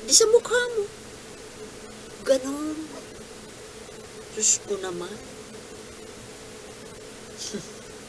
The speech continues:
So, mga kababayan, hanggang di-, dito na lamang po. Yun po ang, yun po ang,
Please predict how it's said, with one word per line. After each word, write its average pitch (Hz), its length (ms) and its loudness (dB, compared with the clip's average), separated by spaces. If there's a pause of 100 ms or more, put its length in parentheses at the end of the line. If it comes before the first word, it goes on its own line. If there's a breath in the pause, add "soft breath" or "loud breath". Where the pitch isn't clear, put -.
(560 loud breath)
So, 214 160 12
mga 220 240 10
kababayan, 190 480 12
hanggang 190 160 4
di-, 185 240 2
dito 180 240 4
na 175 160 8
lamang 165 320 6
po. 175 160 6
Yun 220 240 8
po 220 160 12
ang, 202 160 6 (640 loud breath)
yun 240 240 10
po 247 160 12
ang, 220 240 10